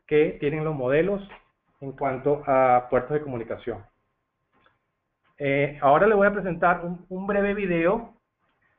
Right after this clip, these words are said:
de, de, digamos que es una introducción, un video hecho por Honeywell, eh, está en inglés, me disculpan que está en inglés, pero,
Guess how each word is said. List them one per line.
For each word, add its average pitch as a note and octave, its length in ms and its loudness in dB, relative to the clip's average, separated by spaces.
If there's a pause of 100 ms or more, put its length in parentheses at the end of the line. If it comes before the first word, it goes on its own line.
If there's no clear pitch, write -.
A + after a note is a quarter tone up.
(320)
de, D3+ 540 0
de, D3 640 -2
digamos E3 320 2
que F3 80 -2
es F3+ 40 4
una F#3 120 4
introducción, E3 880 -2 (800)
un C#3+ 260 -14 (120)
video D#3 340 4
hecho D#3 220 -2
por E3+ 100 0
Honeywell, D#3+ 580 -2 (560)
eh, C#3 300 -6
está C3 160 0
en D3 80 2
inglés, D#3+ 500 4 (300)
me C3 120 -10
disculpan C#3 360 -4
que D#3 60 -4
está D3+ 160 0
en D#3 60 2
inglés, D#3 420 2
pero, C#3 420 2